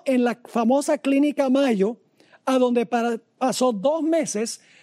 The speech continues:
recibiendo tratamiento de terapia de carga eléctrica. Pero al salir, su depresión se intensificó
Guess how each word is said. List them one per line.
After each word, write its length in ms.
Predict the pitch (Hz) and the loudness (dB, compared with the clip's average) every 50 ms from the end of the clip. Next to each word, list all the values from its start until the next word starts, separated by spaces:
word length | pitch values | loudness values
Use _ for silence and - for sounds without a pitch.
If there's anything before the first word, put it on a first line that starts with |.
| _ _ - | _ _ -2
recibiendo 1040 | 202 240 269 262 - - 240 254 214 233 254 277 320 339 349 339 339 339 349 - | 0 0 0 0 0 -2 -2 0 2 2 2 2 2 2 0 2 0 0 0 -2
tratamiento 720 | - 269 262 240 - 240 226 226 233 254 285 294 277 294 285 | -4 -2 -2 -2 -2 -2 0 2 2 2 0 0 0 -2 0
de 140 | 269 247 208 | 0 0 -2
terapia 480 | - 220 220 226 247 - - 269 247 | -2 -4 -4 -4 -4 -2 -2 -2 -2
de 120 | 240 226 - | -2 -2 -4
carga 360 | - 240 254 247 233 240 220 | -4 -2 -2 0 0 0 0
eléctrica. 720 | 220 226 240 - _ - 226 190 - - - - - _ _ _ _ _ _ _ _ _ _ _ _ _ _ | 2 0 0 -2 _ -4 -4 -2 -2 -4 -6 -10 -10 _ _ _ _ _ _ _ _ _ _ _ _ _ _
Pero 280 | - 254 254 233 226 226 | -2 -2 0 0 0 -2
al 100 | 208 185 | -2 -2
salir, 380 | - 208 208 220 269 330 302 - | -2 -2 0 0 0 0 -2 -4
su 260 | - - 240 233 208 | -6 -6 -4 -4 -4
depresión 920 | 170 165 247 254 269 - - 262 262 262 - - 247 247 240 240 247 247 - | -4 -4 -4 -4 -4 -2 -4 -4 -4 -4 -6 -4 -2 -2 -2 0 -2 -4 -4
se 220 | - - 226 214 | -4 -6 -4 -2
intensificó 920 | 208 196 175 - 202 196 170 - 180 160 175 170 - - 220 240 240 | -2 -2 -2 -2 -4 -4 -4 -4 -4 -2 -4 -4 -2 -2 -2 -2 -4